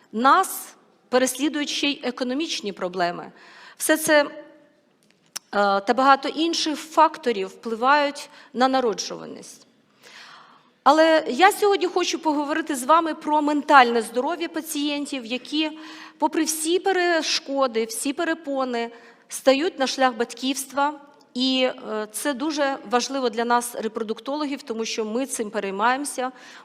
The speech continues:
ми лікуємо наших пацієнтів. І, е,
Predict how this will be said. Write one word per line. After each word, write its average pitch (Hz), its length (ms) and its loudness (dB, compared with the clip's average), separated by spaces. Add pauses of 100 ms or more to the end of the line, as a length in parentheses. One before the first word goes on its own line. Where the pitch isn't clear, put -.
ми 277 140 0
лікуємо 247 380 -2
наших 226 320 0
пацієнтів. 285 760 -6 (440)
І, 330 200 4
е, 269 760 0